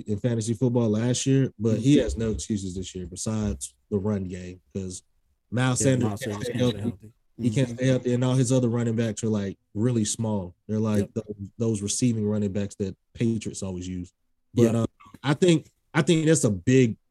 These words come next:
Speaker 1: big deal for them because I've, I've been saying it all last year. Jalen Reagor sucks.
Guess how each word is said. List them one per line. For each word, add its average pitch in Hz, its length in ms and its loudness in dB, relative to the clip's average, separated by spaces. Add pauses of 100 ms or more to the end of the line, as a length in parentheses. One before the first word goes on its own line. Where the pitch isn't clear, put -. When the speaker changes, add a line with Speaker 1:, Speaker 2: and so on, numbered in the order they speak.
Speaker 1:
big 117 260 4
deal 107 200 2
for 107 120 -2
them 104 200 2
because 101 340 0 (960)
I've, 143 220 2
I've 147 160 4
been 156 100 6
saying 151 240 4
it 135 80 6
all 143 180 6
last 147 300 6
year. 156 100 4
Jalen 147 500 6
Reagor 135 360 6
sucks. - 640 0